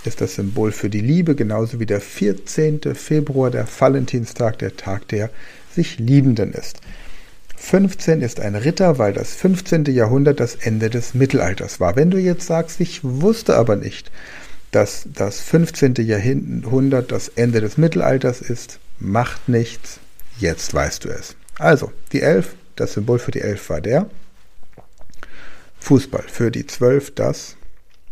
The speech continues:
Gespenst, für die dreizehn die schwarze Katze, für die vierzehn das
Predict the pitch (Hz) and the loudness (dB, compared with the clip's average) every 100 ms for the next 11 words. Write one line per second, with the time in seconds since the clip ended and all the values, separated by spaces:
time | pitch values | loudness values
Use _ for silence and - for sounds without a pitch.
0 | - - - - - - - - - 139 | -12 -14 -18 -12 -12 -12 -18 -4 2 2
1 | - 101 - - 113 113 113 120 131 - | 2 -2 -2 -4 -2 0 2 0 0 0
2 | 123 117 113 127 - - - - - - | 0 2 0 0 -6 -10 -12 -12 -18 -12
3 | - - - - - - - - - - | -10 -10 -14 -16 -12 -12 -12 -16 -6 2
4 | 113 107 - 107 107 - - 107 104 120 | 2 2 0 -2 -2 -4 -4 -2 0 0
5 | 135 - 127 110 113 - | 0 2 2 2 0 -2